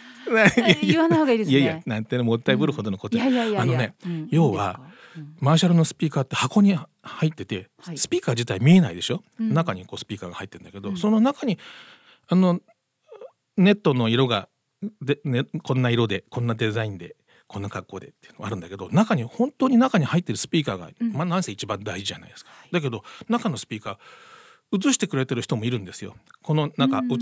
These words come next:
Speaker 1: 裏蓋開けて、
Speaker 2: うん。
Speaker 1: これが入ってますよって、
Speaker 2: うん。
Speaker 1: これが交換されてますよとか、
Speaker 2: うん。
Speaker 1: これに不具合ありますよって。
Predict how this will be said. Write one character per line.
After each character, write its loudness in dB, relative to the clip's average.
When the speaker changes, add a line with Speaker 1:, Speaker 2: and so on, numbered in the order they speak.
Speaker 1:
裏 2
蓋 -6
開 -4
け -8
て、 -8
Speaker 2:
う -2
ん。 -2
Speaker 1:
こ 0
れ 0
が -4
入 -8
っ -16
て -20
ま -20
す -18
よ -18
っ -20
て、 -8
Speaker 2:
う -6
ん。 -6
Speaker 1:
こ -6
れ 0
が -8
交 -4
換 -8
さ -10
れ -10
て -14
ま -12
す -14
よ -20
と -20
か、 -14
Speaker 2:
う -12
ん。 -12
Speaker 1:
こ -6
れ -6
に -4
不 -12
具 -10
合 -12
あ -16
り -20
ま -18
す -14
よ -16
っ -20
て。 -20